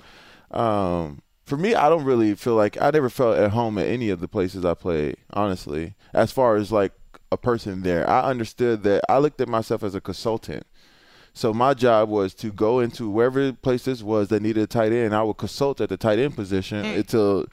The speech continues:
Speaker 1: they found another tight end better than me, or my cons-, <laughs> my consultation was over. Then I had to go consult somewhere else. So I look at every single player as an independent entrepreneur company. I don't think every player views themselves as that. A lot of players view themselves as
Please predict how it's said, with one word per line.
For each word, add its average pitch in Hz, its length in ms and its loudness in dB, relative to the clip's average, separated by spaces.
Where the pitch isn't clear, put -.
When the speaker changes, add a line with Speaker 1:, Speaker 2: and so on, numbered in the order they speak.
Speaker 1:
they 104 140 2
found 104 340 0
another 117 420 0
tight 131 220 2
end 127 160 -2
better 143 180 2
than 165 160 -2
me, 180 200 -4
or 123 180 0
my 120 220 0
cons-, - 320 -6
<laughs> - 200 -20
my 131 100 2
consultation 143 600 0
was 127 120 0
over. 135 260 2
Then 123 140 2
I - 20 4
had 127 120 4
to 120 60 -2
go 120 360 2
consult 123 320 -2
somewhere 123 320 0
else. 123 180 2
So 123 120 0
I 160 180 4
look 180 180 0
at 139 120 2
every 135 200 2
single 131 220 -6
player 123 300 2
as 110 140 0
an 101 300 0
independent 117 680 -2
entrepreneur 117 640 -2
company. 90 640 -4
I 117 60 2
don't 131 200 0
think 127 140 -2
every 120 220 0
player 107 280 2
views 104 340 -4
themselves 101 500 0
as 87 220 2
that. 82 280 0
A 85 60 0
lot 107 180 4
of 104 100 -2
players 101 280 -2
view 101 180 -6
themselves 98 500 -2
as 95 300 0